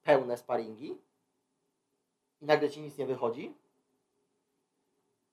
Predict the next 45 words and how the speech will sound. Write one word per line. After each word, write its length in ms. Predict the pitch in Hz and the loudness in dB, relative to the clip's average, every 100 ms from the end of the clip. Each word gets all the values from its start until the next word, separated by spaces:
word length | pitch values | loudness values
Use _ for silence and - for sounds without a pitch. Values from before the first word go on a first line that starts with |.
| - | -2
to 240 | 202 320 | 2 4
tak 160 | - - | 2 2
średnio 300 | 339 247 160 | 6 8 6
se-, 180 | - 120 | 4 2
zachęca 380 | 135 131 120 120 | 2 -2 -2 -4
do 80 | |
treningu. 420 | 113 123 117 110 117 | -4 -8 -10 -14 -6
Zmęczysz 400 | 156 196 208 196 | 2 2 2 -4
się, 160 | 175 | 0
dobra, 400 | 156 139 - 101 | 6 6 6 4
wiesz, 240 | 147 151 - | 8 8 8
są 160 | - | 6
ludzie, 240 | 240 247 220 | 6 6 -6
którzy 280 | 208 185 196 | -8 -10 -10
to 100 | 190 | -10
przetrwają, 540 | - - - 175 175 | -12 -12 4 4 6
jakoś 220 | 156 151 | 0 -2
tam 140 | 147 135 | -6 -6
rozkminią, 420 | 135 - 135 165 | -8 -10 -4 -2
ale 120 | 226 | -2
dużo 180 | 285 233 | -2 -4
ludzi 200 | 226 - | -4 -8
przez 220 | - 226 | -12 -12
to 80 | - | -12
też 220 | - - | -18 -10
rez-, 120 | 214 196 185 190 | -10 -8 -8 -8
y, 20 | 196 | -10
po 80 | 196 | -16
prostu 300 | 202 - 202 | -18 -12 -6
rezygnuje. 680 | 202 202 202 208 131 - - _ _ _ - | -4 -4 4 6 6 4 -2 _ _ _ -6
No 60 | |
i 40 | 151 | -2
też, 280 | 180 180 - | 0 -2 0
albo 200 | 160 180 | 0 0
czasem 280 | 180 185 175 | -8 -10 -10
ludzie 420 | 175 170 160 143 - _ _ _ _ _ _ _ | -6 0 4 4 2 _ _ _ _ _ _ _
w 60 | 143 | -12
ogóle 260 | 160 165 | 0 2
nie 120 | 156 | 4
dają 240 | 147 143 139 | 8 8 8
na 80 | 135 | 2
pierwszych 280 | 135 135 | -4 -10
treningach 380 | - 135 131 127 | -6 -4 -4 -8
początkującym 560 | 135 131 123 131 123 123 | -12 -16 -12 -14 -14 -8
robić 220 | 123 113 | -8 -8